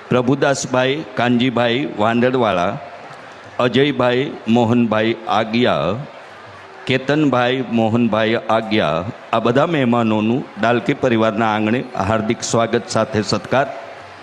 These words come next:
ઠાકોરજીનું દર્શન પૂજન કરી પૂજ્ય જિજ્ઞેશ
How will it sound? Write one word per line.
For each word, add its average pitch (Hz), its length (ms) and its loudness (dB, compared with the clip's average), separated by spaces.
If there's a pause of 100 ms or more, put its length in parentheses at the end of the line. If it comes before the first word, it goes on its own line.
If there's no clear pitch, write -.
(220)
ઠાકોરજીનું 123 720 0
દર્શન 120 400 0
પૂજન 120 340 2
કરી 135 240 0 (640)
પૂજ્ય 120 320 4
જિજ્ઞેશ 123 360 2